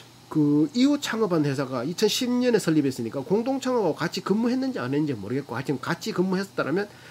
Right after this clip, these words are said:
디엔에프 시절 함께한 송창호 부사장, 조익행 전무동도 같이 이 김진동 대표와 같이 나왔다는 거지. 근데 아까 전에 봤을 때는 그 어디고, 김명훈 대표에 살아있는 디엔에프는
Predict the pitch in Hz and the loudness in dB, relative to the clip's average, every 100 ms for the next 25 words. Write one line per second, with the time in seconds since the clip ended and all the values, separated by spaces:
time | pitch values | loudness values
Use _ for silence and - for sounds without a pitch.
0 | - - 175 220 214 165 156 151 - 214 | -20 -2 2 6 6 4 -2 0 -2 -4
1 | 175 190 - - 202 202 196 160 131 - | -2 -2 -4 -4 -4 -2 -4 -4 -6 -4
2 | 165 160 202 - - - - - 170 220 | -2 -2 -4 -6 -18 -20 -8 2 2 2
3 | - 196 180 156 175 185 165 165 175 185 | -2 0 2 2 4 4 4 2 0 -2
4 | 190 - 196 170 131 - - 196 180 170 | -4 -6 -2 -2 -2 -10 -8 0 4 4
5 | 135 - - - - 170 175 180 175 170 | 0 -8 -20 -20 0 2 4 4 4 2
6 | 135 - 135 127 - 131 135 117 131 131 | 0 -2 -4 -4 -4 -2 -2 -2 -2 -4
7 | 104 107 135 147 170 131 143 143 135 120 | -6 -8 -6 0 0 0 0 0 0 -2
8 | 113 - 123 131 135 - - - - - | -6 -8 -6 -4 -6 -12 -20 -20 -20 -20
9 | - - - - - 113 110 123 101 - | -20 -12 -10 -8 -8 -6 -6 -6 -6 -12
10 | - - - 156 170 175 185 170 175 175 | -20 -4 2 8 10 10 8 6 4 6
11 | 190 165 143 139 - 156 156 127 120 - | 4 4 2 -2 -2 0 0 0 -4 2
12 | 156 180 156 - 139 160 185 | 8 8 6 2 0 0 0